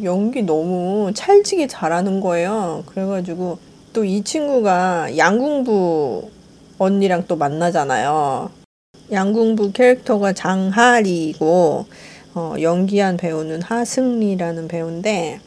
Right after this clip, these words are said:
이 둘이 콤비가 굉장히 잘 맞은 것 같고, 제가 오죽하면은 그런 생각도 했어요. 이 둘이 속한 그룹을 중심으로 한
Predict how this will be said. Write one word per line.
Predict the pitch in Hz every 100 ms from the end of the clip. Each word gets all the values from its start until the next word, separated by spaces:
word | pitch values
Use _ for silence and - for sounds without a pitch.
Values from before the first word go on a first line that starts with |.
| - - - - 247
이 | 247 -
둘이 | - 240 240 254
콤비가 | 240 339 359 359 285 214 - - - -
굉장히 | - 208 208
잘 | 185 180 180
맞은 | 190 190 180
것 |
같고, | 170 - - 202 180 139 - _ _ _ -
제가 | - 254 202
오죽하면은 | 175 208 294 - 339 277 214 190 202 214 180 165 -
그런 | - 214 220
생각도 | 285 254 240
했어요. | 233 - 185 175 165 190
이 | 196 233 240 233 220 196 208 -
둘이 | - - 208 202 190 185 185 180
속한 | 226 - 208 202 175
그룹을 | - 185 175 165 156 160 175 156 135 202 - -
중심으로 | - - 190 180 196 180 165 156
한 | 165 151 151 160 143